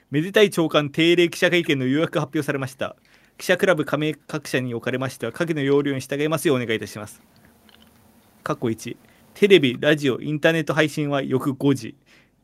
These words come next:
過去二。新聞紙面での発信、翌朝刊。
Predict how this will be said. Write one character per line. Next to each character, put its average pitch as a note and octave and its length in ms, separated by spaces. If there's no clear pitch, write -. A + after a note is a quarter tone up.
過 C#3+ 140
去 C3+ 120
二。 A2+ 180
新 E3 300
聞 E3+ 180
紙 E3+ 120
面 D#3+ 140
で C#3 80
の C3 60
発 A#2+ 200
信、 A2+ 260
翌 B2 200
朝 G#2 200
刊。 - 300